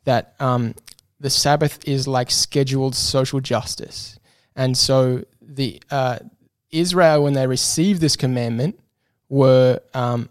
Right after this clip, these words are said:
under the boot or had come from kind of the boot of the empire. They had come out of slavery. Um, but really in our culture, like, we are Egypt now. Like, we are the, the empire. We are part of this thing. And we know that,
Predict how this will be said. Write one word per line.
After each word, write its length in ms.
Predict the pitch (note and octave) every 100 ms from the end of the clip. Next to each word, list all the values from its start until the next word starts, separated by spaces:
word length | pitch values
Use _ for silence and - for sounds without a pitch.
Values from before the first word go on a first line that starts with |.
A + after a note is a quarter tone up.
| -
under 240 | C3+ C3+
the 140 | B2+ B2
boot 380 | - C#3+ D3 -
or 160 | C3 C3
had 160 | C3
come 300 | - D3 D#3+
from 240 | C#3+ C#3 C3
kind 180 | C3+
of 60 | C3+
the 80 | B2+
boot 220 | C#3 C#3
of 120 | C3+
the 140 | C3+ B2+
empire. 500 | B2 A#2+ A2+ B2+ D#3 _ _ _
They 120 | C3
had 320 | B2+ C3 C3+ -
come 280 | C3+ C3+ -
out 220 | C3+ C#3
of 80 | C3
slavery. 600 | - B2+ B2 A#2+ B2+ C#3 _ _ _ _
Um, 260 | B2+ B2+ C3
but 240 | C3+ C3
really 380 | C3+ F#3 A3+ C#3+
in 100 | B2+
our 200 | A#2 E3
culture, 540 | B3+ C#3 B2 - A#2+ C#3 _ _ _ _
like, 160 | C#3 -
we 260 | D#3+ F#3+
are 460 | C3+ D3+ F#3+ C#3 - -
Egypt 480 | C3+ C3+ A#2+ -
now. 240 | G#2 F#2+ - _
Like, 140 | C#3 D3
we 280 | D#3 F3+
are 560 | - C3+ C#3+ D3+ D3 D3 - _ _
the, 380 | C#3+ C#3 C3 B2+ -
the 280 | C3 C3+ D3+
empire. 440 | C#3 C#3 A#2+ A#2
We 160 | C3+ C#3+
are 60 |
part 380 | - - C#3 D#3+
of 60 | D3+
this 240 | B2+ -
thing. 200 | C3 A#2
And 100 | A#2+
we 80 | C3+
know 280 | C#3+ D3 D3+
that, 240 | C3+ -